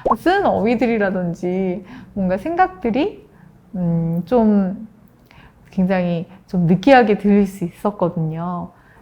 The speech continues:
그래서 최대한 좀 담백하고 담담해 보이는 캐릭터를 디자인한 거였는데 그러니까 친구들이 이 내용들이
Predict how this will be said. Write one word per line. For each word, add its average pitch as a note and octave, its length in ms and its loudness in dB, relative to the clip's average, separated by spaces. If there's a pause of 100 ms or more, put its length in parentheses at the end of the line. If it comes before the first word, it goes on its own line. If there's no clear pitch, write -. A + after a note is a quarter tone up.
그래서 C#4+ 680 4
최대한 G4 760 2
좀 G#3+ 260 0
담백하고 G#3 1200 0
담담해 C#4 760 0
보이는 A#3+ 440 0
캐릭터를 D4 560 -2
디자인한 G3+ 640 -2
거였는데 G3+ 800 -2 (340)
그러니까 C4 680 2
친구들이 D#4+ 760 -2 (520)
이 C4+ 100 6
내용들이 A3+ 880 4